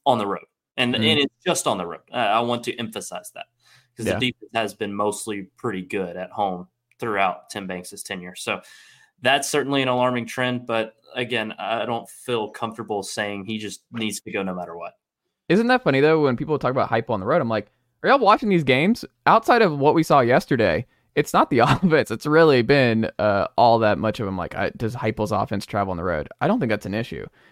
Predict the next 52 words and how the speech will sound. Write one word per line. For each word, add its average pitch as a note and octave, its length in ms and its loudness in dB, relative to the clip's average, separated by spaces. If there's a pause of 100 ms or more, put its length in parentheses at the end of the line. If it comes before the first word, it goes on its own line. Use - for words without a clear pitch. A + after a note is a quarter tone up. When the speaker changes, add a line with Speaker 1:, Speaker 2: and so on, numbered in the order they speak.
Speaker 2:
I - 60 -6
mean, B2 160 0
I A#2+ 160 4
understand B2+ 460 -2
that G#2+ 160 -4
there's G#2+ 340 2
the G2+ 320 2
crowd G#2 320 2
noise G2+ 220 0
sometimes G2+ 420 -4
we G#2+ 80 -4
see, F#2 240 -6
but, G#2 180 -4
like, B2 200 -4
by F#3 160 4
and A#2+ 100 0
large, G#2+ 380 0 (320)
I C3 80 4
think B2+ 400 -4
you're D3+ 100 -2
gonna D#3 160 0
struggle B2 300 2
on A2+ 80 2
the G#2+ 80 0
road G#2 180 4
at F2+ 120 -2
Georgia. G#2+ 320 0
You're G#2 80 2
gonna A2 120 0
struggle A#2 320 0
on G#2+ 80 2
the G#2+ 80 0
road G#2 180 4
at G2+ 100 2
Alabama G2+ 580 0 (260)
and A2+ 120 -6
a A2+ 40 2
lot A2 200 6
of A2 40 4
those G2+ 160 2
places, F#2+ 540 -4
no A2 160 -6
matter F2+ 220 0
what, G2 500 -2
uh, D#2+ 300 -2
kind G2 200 -6
of E2 160 0
offense D#2 240 -6
you're F2 100 -6
running. D2 300 -4 (520)
The C3 80 2
defense C#3 540 -2